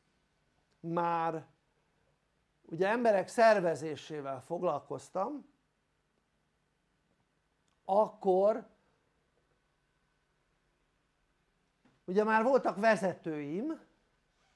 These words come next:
akiktől én amennyit csak lehetett információt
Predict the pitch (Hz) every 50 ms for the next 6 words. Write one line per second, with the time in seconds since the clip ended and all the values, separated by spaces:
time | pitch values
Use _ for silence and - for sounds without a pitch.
0 | _ _ _ _ _ _ _ _ _ _ _ _ _ _ _ _ _ _ _ _
1 | _ _ _ _ _ _ _ _ _ _ _ _ _ - 165 190 202 196 196 -
2 | 220 202 202 - _ 220 208 208 208 202 202 208 208 208 - 240 269 311 294 262
3 | 233 214 208 196 190 190 - - 185 151 147 - - 151 151 160 170 170 180 185
4 | 185 185 - 214 208 208 208 - 175 - 165 156 160 - - 165 165 165 170 175
5 | 180 175 175 180 180 - - 202 208 226 262 247 226 _ _